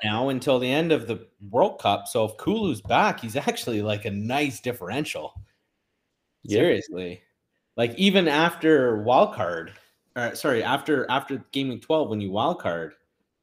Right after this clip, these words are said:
Speaker 1: he'd be someone to consider, 'cause
Speaker 2: True.
Speaker 1: he's pretty nuts la-, at the end of last season. The only
Speaker 2: Yeah,
Speaker 1: reason
Speaker 2: but
Speaker 1: his stock's gone down is 'cause Rich is there.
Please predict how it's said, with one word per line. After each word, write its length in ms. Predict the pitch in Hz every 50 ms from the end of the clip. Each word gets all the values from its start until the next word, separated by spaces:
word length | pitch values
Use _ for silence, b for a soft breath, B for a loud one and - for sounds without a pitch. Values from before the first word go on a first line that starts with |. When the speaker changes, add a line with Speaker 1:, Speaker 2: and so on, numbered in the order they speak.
| _ -
Speaker 1:
he'd 140 | 117 127 180
be 80 | 175
someone 560 | 156 - 160 151 151 147 135 139 139 135 127
to 80 | 120 117
consider, 800 | - - 104 98 - - 139 151 160 117 95 90 87 - - _ _ _ _ _ _ _ _ _ _ _ -
'cause 200 | - 127 110 107
Speaker 2:
True. 260 | 107 - - - 123 104 _ _ _ _ _ _
Speaker 1:
he's 260 | - 110 143 180 - _ _ _ _ _ _ _ _
pretty 340 | - - 156 202 262 254 131
nuts 540 | 110 104 107 147 214 262 - - - - -
la-, 200 | 120 117 117 -
at 120 | 123 107
the 80 | - 123
end 120 | 139 156
of 60 | 151 135
last 260 | 127 127 127 - -
season. 420 | - 190 196 - - 85 98 104 - _ _ _ _ _ _ _ _ -
The 60 | -
only 200 | 131 175 226 190
Speaker 2:
Yeah, 100 | 156 -
Speaker 1:
reason 160 | 113 180 165 139
Speaker 2:
but 100 | 131 143
Speaker 1:
his 140 | 120 - - -
stock's 400 | - 123 123 160 214 - - -
gone 200 | 120 101 98 98
down 180 | 95 92 98 107
is 100 | 104 -
'cause 200 | - 101 87 87
Rich 280 | 92 127 170 - -
is 140 | 87 - -
there. 320 | 82 80 92 113 135 -